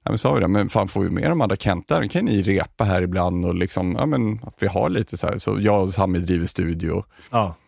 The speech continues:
Speaker 1: Och sen så, ja, hade vi nog Kent-möte där, där det blev bestämt att jag skulle göra nästa skiva.
Speaker 2: Just det.
Speaker 1: Och så sa vi, "Ja, men fan, då gör vi den i Park." Och jag lyckades övertala de andra att, "Ja, men fan, vi måste ju köpa ett skitfett mixerbord." Och
Speaker 2: Ja.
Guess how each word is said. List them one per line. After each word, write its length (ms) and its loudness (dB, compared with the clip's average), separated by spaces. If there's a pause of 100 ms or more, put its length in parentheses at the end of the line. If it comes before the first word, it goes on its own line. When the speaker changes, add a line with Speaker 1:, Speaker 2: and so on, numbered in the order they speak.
(140)
Speaker 1:
Och 100 0
sen 140 4
så, 400 0
ja, 220 2
hade 180 2
vi 80 2
nog 180 0
Kent-möte 720 2
där, 480 0
där 180 0
det 60 0
blev 200 0
bestämt 340 0
att 160 -4
jag 180 2
skulle 180 0
göra 240 2
nästa 300 -4
skiva. 560 0 (400)
Speaker 2:
Just 260 0
det. 40 -2
Speaker 1:
Och 60 0
så 80 2
sa 120 4
vi, 80 2
"Ja, 120 4
men 140 2
fan, 220 0
då 220 2
gör 300 2
vi 80 0
den 160 0
i 40 -4
Park." 420 -2
Och 60 2
jag 140 -2
lyckades 380 -2
övertala 440 0
de 100 -2
andra 240 -4
att, 180 -8
"Ja, 80 -2
men 120 -6
fan, 200 -6
vi 80 -6
måste 240 -2
ju 40 0
köpa 280 -2
ett 120 -10
skitfett 520 -4 (340)
mixerbord." 760 -2
Och 180 0
Speaker 2:
Ja. 160 0